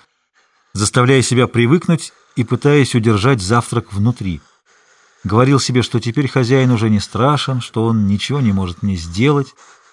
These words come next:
Затем отвел взгляд и обнаружил, что старик наблюдает за мной. «Ну как, уже легче?»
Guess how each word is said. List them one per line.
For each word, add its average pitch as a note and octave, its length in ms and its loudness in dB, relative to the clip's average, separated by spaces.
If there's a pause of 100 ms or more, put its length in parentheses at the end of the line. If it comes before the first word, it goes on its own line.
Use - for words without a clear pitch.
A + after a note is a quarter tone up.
(560)
Затем B2 340 2
отвел B2 320 2
взгляд A2 420 0 (680)
и G2+ 60 -4
обнаружил, A2 500 2
что C3 200 -4
старик B2 420 -2
наблюдает C3 540 0
за F2+ 140 -6
мной. E2 240 -8 (720)
«Ну G2+ 180 -2
как, E2+ 300 -8 (560)
уже G2 240 0
легче?» C#3+ 360 0